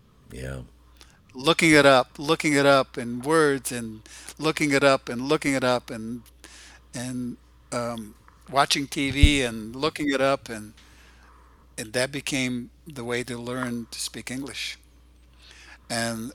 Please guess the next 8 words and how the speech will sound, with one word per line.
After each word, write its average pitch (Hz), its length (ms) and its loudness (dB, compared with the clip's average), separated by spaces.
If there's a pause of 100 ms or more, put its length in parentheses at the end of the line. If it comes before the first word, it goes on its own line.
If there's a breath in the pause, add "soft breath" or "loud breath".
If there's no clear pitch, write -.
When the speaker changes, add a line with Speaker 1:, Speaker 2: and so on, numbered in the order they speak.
Speaker 2:
it, 208 140 -14 (240)
it 110 160 -14
will 110 140 -12
learn 117 180 -4
it 123 80 -6
fast. - 760 -6 (680 soft breath)
In 127 200 -6
January, 160 720 4